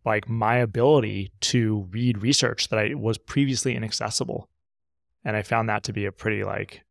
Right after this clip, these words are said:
light bulb moment of just, "Oh, like, this actually could democratize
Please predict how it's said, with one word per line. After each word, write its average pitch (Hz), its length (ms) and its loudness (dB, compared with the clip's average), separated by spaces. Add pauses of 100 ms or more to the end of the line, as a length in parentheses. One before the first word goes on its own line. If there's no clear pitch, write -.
light 104 280 -4
bulb 104 220 -2
moment 101 320 -4
of 98 100 -6
just, - 360 -4
"Oh, 127 100 4
like, 107 160 0
this 107 300 -2
actually 110 400 -2
could 107 160 -6
democratize 101 920 -2